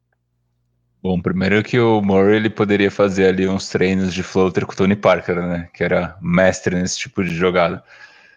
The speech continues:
Sobre, sobre o papel dele, é, eu acho que ele pode evoluir ainda como um, um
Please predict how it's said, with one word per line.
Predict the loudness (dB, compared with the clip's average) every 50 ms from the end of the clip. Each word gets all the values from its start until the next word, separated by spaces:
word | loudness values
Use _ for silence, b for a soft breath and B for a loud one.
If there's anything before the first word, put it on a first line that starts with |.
| B B -14
Sobre, | -6 -2 -2 0 0 2 2 4 4 6 6 6 6 6 6 6 4 4 4 2 2 0 -2 -4 -6
sobre | -6 -6 -4 -2
o | 0
papel | 0 0 2 2 2 2 2 0
dele, | 0 2 2 2 2 2 0 -2 -2 -4 -10 -16 _ _ _ _
é, | -2 0 2 2 2 2
eu | 2 2
acho | 2 2 0
que | 0 -4
ele | -2
pode | 0 2 2 2 2 0
evoluir | -2 -2 -2 -2 -2 -2 -2 0
ainda | 0 0 0 -2 -2 -2
como | -2 -4 -4 -2 -2 -4
um, | -4 -6 -8 -10 -14 _ -16
um | -16 -16 -16